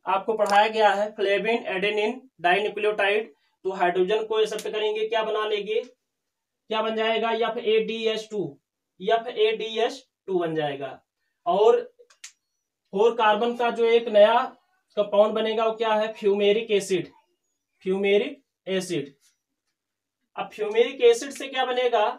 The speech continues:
तो वाटर मॉलिक्यूल बाहर निकलेंगे, एच टू ओ बाहर निकलेगा और फ्यूमारेज एंजाइम की उपस्थिति में मैलिक एसिड का प्रोडक्शन होगा। मैलिक एसिड में भी कार्बन कितना है?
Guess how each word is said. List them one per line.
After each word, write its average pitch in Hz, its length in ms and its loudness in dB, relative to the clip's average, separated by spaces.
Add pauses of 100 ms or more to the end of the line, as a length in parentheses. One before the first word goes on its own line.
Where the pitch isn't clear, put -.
(400)
तो 226 340 4
वाटर 214 360 2
मॉलिक्यूल 240 440 0
बाहर 240 240 2
निकलेंगे, 240 440 0 (300)
एच 202 220 -8
टू 233 100 -6
ओ 233 140 4
बाहर 226 240 2
निकलेगा 233 460 0 (280)
और 208 320 0 (340)
फ्यूमारेज 220 600 2
एंजाइम 202 640 -4
की 233 100 -6
उपस्थिति 202 460 -6
में 240 400 4
मैलिक 208 400 -2
एसिड 190 340 -8
का 202 100 -4
प्रोडक्शन 175 460 -6
होगा। 139 320 -10 (480)
मैलिक 214 400 -2
एसिड 226 260 0
में 240 200 0
भी 233 160 -6
कार्बन 226 340 -2
कितना 220 340 -2
है? 214 200 -4